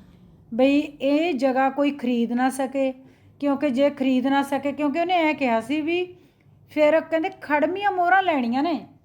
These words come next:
ਫਿਰ ਏਦਾਂ ਨਾ ਜਿਵੇਂ ਆਪਾਂ ਠੋਲੂ ਖੜੇ, ਏਦਾਂ ਮੈਂ ਤੁਹਾਨੂੰ ਦਿਖਾਊਂ ਕਰਕੇ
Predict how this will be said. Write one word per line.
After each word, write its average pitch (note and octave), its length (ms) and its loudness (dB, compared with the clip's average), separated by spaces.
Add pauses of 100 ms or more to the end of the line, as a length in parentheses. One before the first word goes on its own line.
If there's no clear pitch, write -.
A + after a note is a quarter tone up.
(300)
ਫਿਰ C#4+ 160 -2
ਏਦਾਂ C#4+ 360 2
ਨਾ G#4 140 -4
ਜਿਵੇਂ D#4+ 280 -2
ਆਪਾਂ D4+ 240 -2
ਠੋਲੂ C#4+ 600 -2 (160)
ਖੜੇ, C#4+ 340 2 (160)
ਏਦਾਂ B3+ 180 -2
ਮੈਂ C4 100 0
ਤੁਹਾਨੂੰ C4 220 -2
ਦਿਖਾਊਂ A#3 300 -4
ਕਰਕੇ A#3 460 -4